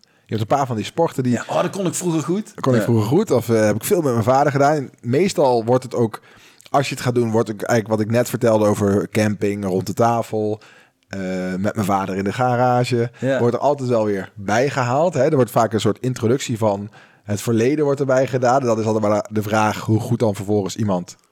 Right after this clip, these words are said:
Speaker 1: daadwerkelijk is of hoe
Speaker 2: Ja.
Speaker 1: slecht iemand is. Ehm, ja, het is wel echt natuurlijk een ontzettend recreatieve sport. Ehm, in Nederland in ieder geval. Ehm, en dat is dan ook misschien een heel slecht bruggetje naar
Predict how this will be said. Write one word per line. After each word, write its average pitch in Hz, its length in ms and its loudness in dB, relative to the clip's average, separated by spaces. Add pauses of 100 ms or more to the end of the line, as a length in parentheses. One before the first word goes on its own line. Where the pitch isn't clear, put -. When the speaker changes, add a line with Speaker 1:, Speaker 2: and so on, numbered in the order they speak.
Speaker 1:
daadwerkelijk 101 600 -2
is 101 160 0
of 101 60 -6
hoe 92 100 0
Speaker 2:
Ja. 131 60 2
Speaker 1:
slecht 113 240 0
iemand 120 300 0
is. 131 200 -2 (500)
Ehm, 113 400 0 (280)
ja, 139 160 2
het - 100 -8
is 104 60 -10
wel 131 80 -2
echt 127 160 -4
natuurlijk 120 280 -4 (1300)
een 113 220 -4
ontzettend 120 440 -2
recreatieve 113 640 -2
sport. 156 400 -4 (680)
Ehm, 101 500 -2
in 120 120 -4
Nederland 127 360 2
in 135 60 -6
ieder 123 160 0
geval. 127 420 2
Ehm, 110 540 2 (180)
en 104 260 0
dat 101 160 -2
is 110 60 -6
dan 107 100 2
ook 101 120 -2 (280)
misschien 113 340 -2
een 110 200 -2
heel 113 200 2
slecht 104 320 -2
bruggetje 110 440 -2
naar 101 340 0